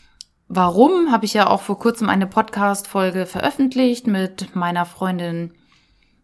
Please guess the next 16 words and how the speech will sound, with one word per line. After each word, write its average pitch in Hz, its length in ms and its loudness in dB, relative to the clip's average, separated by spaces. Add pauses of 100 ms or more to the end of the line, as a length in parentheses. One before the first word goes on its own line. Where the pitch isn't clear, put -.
(120)
Anja 180 300 2
Neumann. 240 640 6
Hör 202 120 4
da 190 100 4
gerne 190 280 2
nochmal 175 440 2
rein, 214 400 6
wenn 226 120 0
du 220 60 2
magst. 214 680 0 (680)
Was 226 340 6
ist 220 260 -2
das 214 220 0
Warum 190 760 4 (320)
im 180 240 -2
Leben? 151 640 -6